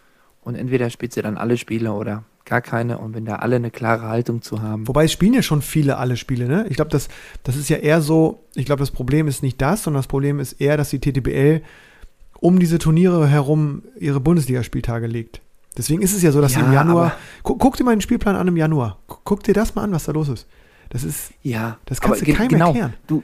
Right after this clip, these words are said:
Speaker 1: genau, wie sollen denn aber die Vereine ihre Sp-, ihre Heimspiele vermarkten,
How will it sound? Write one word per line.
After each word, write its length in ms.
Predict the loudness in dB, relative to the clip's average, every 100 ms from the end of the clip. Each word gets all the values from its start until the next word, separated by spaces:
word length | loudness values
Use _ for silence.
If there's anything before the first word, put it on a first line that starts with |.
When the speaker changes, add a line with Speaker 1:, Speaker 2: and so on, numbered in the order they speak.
| -6
Speaker 1:
genau, 400 | -6 0 2 2
wie 120 | 0
sollen 240 | 2 2 2
denn 140 | 0
aber 160 | 0 -2
die 140 | -4
Vereine 540 | -6 -8 -6 -2 -2 -2
ihre 260 | -2 -4 -4
Sp-, 160 | -6 -12 _ -4
ihre 300 | -2 -2 -2
Heimspiele 540 | -2 -2 -4 -4 -4
vermarkten, 760 | -6 -6 -4 -4 -6 -6 -6